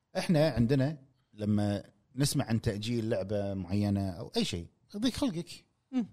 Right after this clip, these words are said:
Speaker 1: طبيعي، يعني، أنت أي تأجيل، لا، نقول: "لا، إن شاء الله حق صا-، لصالح اللعبة"، وأنت من داخل تسب وتلعن فيهم. <laughs> أنا ما تبي. في ألعاب ترى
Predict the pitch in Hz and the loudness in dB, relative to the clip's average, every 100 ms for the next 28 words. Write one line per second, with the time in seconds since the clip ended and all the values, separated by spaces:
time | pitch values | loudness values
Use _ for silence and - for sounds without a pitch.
0 | - - 190 127 107 101 120 127 139 170 | -10 -4 -2 -2 -2 -2 0 -2 -2 0
1 | 170 117 160 214 - _ _ _ _ 131 | 0 -2 -4 -8 -16 _ _ _ _ _
2 | _ _ 139 135 - _ _ 185 214 226 | _ _ -12 -12 -12 _ _ -4 0 2
3 | 226 240 233 - 220 196 190 185 185 185 | 0 -4 -8 -4 -4 -4 -6 -8 -8 -8
4 | 185 175 185 131 151 135 113 160 170 160 | -8 -2 -2 -2 -4 -6 -8 -12 -12 -10
5 | 160 156 180 175 _ _ _ _ _ - | -10 -10 -14 -20 _ _ _ _ _ -20
6 | - _ - 165 165 220 160 135 190 190 | -20 _ -2 2 2 4 2 4 2 2
7 | 262 285 254 233 214 196 - 185 247 220 | 6 8 10 8 10 6 8 8 8 6
8 | 113 92 - _ _ _ - _ _ - | 4 -4 -6 _ _ _ -20 _ _ -2
9 | 247 240 233 202 170 | 2 4 4 4 4